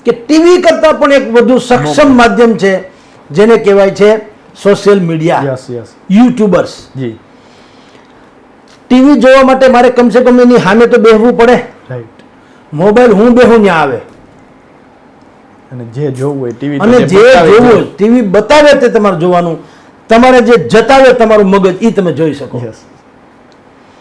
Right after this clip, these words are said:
Speaker 1: એટલે સોશિયલ મીડિયામાં મોબાઈલ અત્યારે જે છે એવું મોટું રમકડું કયો તો રમકડું, અને બિલકુલ એ-, એ-, એના વગર ન અનિવાર્ય પણ તો અનિવાર્ય પણ એ સાબિત થઈ ગયું.
Speaker 2: જી.
Speaker 1: <clears throat> એની ઉપર નેપાળની ઓલી પ્રજાએ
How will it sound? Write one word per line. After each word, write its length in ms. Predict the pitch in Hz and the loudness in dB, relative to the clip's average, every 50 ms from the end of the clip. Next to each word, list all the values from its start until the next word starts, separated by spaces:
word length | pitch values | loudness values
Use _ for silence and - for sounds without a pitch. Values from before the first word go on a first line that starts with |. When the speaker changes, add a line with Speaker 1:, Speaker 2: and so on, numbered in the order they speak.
| _ - - _ | _ -20 -12 _
Speaker 1:
એટલે 240 | - 196 165 - 208 | -8 -4 -2 -2 -2
સોશિયલ 480 | - - 202 240 233 240 - 285 277 254 | -2 0 0 0 0 0 0 0 0 0
મીડિયામાં 380 | 254 254 247 254 247 240 240 | 0 0 0 2 2 2 2
મોબાઈલ 360 | 214 196 220 233 233 247 240 | 2 2 2 2 2 2 2
અત્યારે 360 | 233 214 220 - 226 226 226 208 | 2 0 0 0 0 2 2 2
જે 200 | 202 220 214 214 | 2 0 0 0
છે 80 | 214 | -2
એવું 560 | 208 185 196 220 247 262 269 269 269 269 262 | -2 0 2 4 4 4 4 4 4 4 4
મોટું 280 | 240 233 233 233 240 240 | 4 2 2 2 2 2
રમકડું 500 | 214 196 202 226 240 240 240 247 240 175 | 2 2 2 2 0 0 0 -2 -2 0
કયો 100 | - 226 | -2 -2
તો 140 | 196 214 214 | 0 0 -2
રમકડું, 560 | 196 190 214 233 254 247 214 196 185 175 185 - - - - - - | 0 0 0 -2 -2 -2 -2 -4 -6 -6 -10 -14 -20 -20 -20 -18 -10
અને 460 | - 202 214 226 220 214 208 190 165 - - - - - - 160 | -6 -2 0 0 0 0 0 -2 -4 -8 -14 -20 -20 -18 -12 -6
બિલકુલ 720 | 156 180 220 262 262 233 - - 262 254 254 240 196 156 151 160 160 175 | -2 0 2 2 2 0 -2 -2 -2 -2 -2 -2 -6 -8 -14 -14 -8 -6
એ-, 40 | 196 | -4
એ-, 380 | 208 196 196 214 214 208 226 | -4 -4 -4 -4 -2 -2 -2
એના 260 | 226 - 196 226 247 240 | -2 -2 -2 0 0 2
વગર 240 | 214 226 214 233 | 2 2 2 0
ન 160 | 196 160 160 190 | 0 0 0 0
અનિવાર્ય 600 | 226 247 240 247 240 247 277 294 269 262 240 220 | 2 0 0 2 2 2 2 4 2 2 2 2
પણ 300 | 233 226 175 214 208 202 | 0 0 0 0 -2 -2
તો 100 | 196 - 190 | -2 -4 -4
અનિવાર્ય 360 | 180 208 208 196 185 165 165 | -2 0 0 0 0 -2 -4
પણ 140 | 139 - 180 | -6 -8 -8
એ 40 | 170 | -6
સાબિત 380 | - 165 160 170 170 139 - | -4 -4 -2 -2 -4 -6 -6
થઈ 80 | - 139 | -10 -12
ગયું. 200 | 131 120 120 117 - _ - | -12 -12 -14 -16 -16 _ -10
Speaker 2:
જી. 160 | 139 120 110 - - - _ - - 311 - - - - - - - | -10 -10 -10 -14 -20 -20 _ -4 0 0 2 2 0 -4 -8 -6 -2
Speaker 1:
<clears throat> 0 | |
એની 260 | 254 277 302 302 330 | 0 2 2 4 4
ઉપર 360 | 320 294 - 202 269 254 226 180 | 2 2 2 2 0 0 0 -2
નેપાળની 520 | 196 196 226 233 - 247 247 240 240 240 240 226 175 - - - _ | 0 0 0 2 2 2 2 2 2 2 2 0 0 -4 -12 -6 _
ઓલી 300 | 202 226 254 262 285 269 | 0 2 2 2 2 0
પ્રજાએ 640 | 220 185 208 214 208 196 233 214 208 190 180 170 160 | 0 0 0 0 2 2 2 2 4 2 2 0 -2